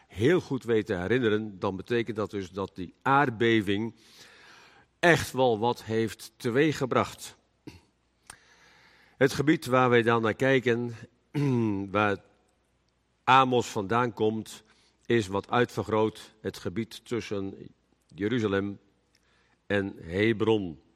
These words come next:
in het twee-stammenrijk. En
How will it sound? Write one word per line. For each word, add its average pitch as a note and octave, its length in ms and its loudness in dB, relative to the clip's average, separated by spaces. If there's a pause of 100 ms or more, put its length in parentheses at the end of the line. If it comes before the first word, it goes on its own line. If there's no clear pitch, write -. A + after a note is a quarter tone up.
(340)
in G2 140 -6
het - 360 -8
twee-stammenrijk. G2 1040 -4 (840)
En G#2 400 -2